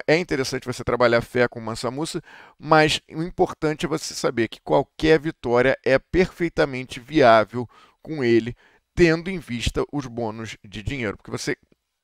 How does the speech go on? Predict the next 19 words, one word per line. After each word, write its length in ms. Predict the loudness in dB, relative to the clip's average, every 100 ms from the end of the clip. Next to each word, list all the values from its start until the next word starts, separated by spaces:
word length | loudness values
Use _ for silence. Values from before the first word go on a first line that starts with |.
| -16 0
a-, 160 | 2 2
aliás, 540 | 0 4 4 4 0 -14 -20 _
eu 80 | -10
já 100 | -10
vi 120 | -8
muita 300 | -10 -2 0
gente 200 | 0 -2
jogando 420 | -2 0 0 -2 -4
que 120 | -6
não 320 | -4 -4 -4
usa 260 | -2 0 -2
o 60 |
dinheiro, 260 | -2 -4 -4
fica 300 | -4 2 6
lá 140 | 6
com 80 | 2
aquele 200 | -4 -6
dinheiro 220 | 0 0
guardado. 560 | 4 4 4 6 6